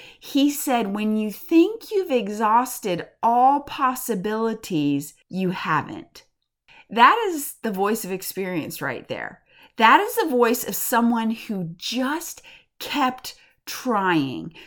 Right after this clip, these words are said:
who just kept looking at things in a different way, who just never let the failed attempt keep, keep him back from pursuing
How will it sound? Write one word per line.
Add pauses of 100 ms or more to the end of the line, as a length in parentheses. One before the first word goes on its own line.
(100)
who
just
kept
looking
at
things
in
a
different
way, (340)
who
just (240)
never
let (240)
the
failed
attempt (540)
keep,
keep
him
back (180)
from
pursuing